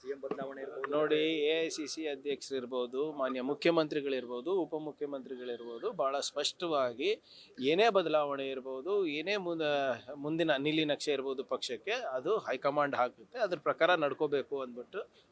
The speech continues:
Speaker 2: ಭಾಳ ಸ್ಪಷ್ಟವಾಗಿ ಇಬ್ರೂ ಹೇಳಿದ್ದಾರೆ. ನಿನ್ನೆ, ಆ, ಮಾನ್ಯ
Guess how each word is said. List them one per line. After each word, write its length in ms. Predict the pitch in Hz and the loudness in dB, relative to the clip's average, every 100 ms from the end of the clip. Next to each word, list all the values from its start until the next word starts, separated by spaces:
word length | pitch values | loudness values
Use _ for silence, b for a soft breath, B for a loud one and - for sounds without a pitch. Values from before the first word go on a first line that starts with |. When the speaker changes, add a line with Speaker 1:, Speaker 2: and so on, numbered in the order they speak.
| - | 0
Speaker 2:
ಭಾಳ 120 | 175 | 2
ಸ್ಪಷ್ಟವಾಗಿ 680 | 160 147 143 151 180 226 208 B B B - | 2 0 -4 2 2 2 -6 B B B -8
ಇಬ್ರೂ 260 | 151 196 214 | 8 12 12
ಹೇಳಿದ್ದಾರೆ. 580 | 160 131 117 120 247 - _ _ | 12 4 -2 -6 -8 -10 _ _
ನಿನ್ನೆ, 220 | 220 233 247 | -2 2 0
ಆ, 760 | 247 220 202 185 175 170 165 160 | 0 0 0 0 0 0 -2 0
ಮಾನ್ಯ 320 | 170 175 | 2 2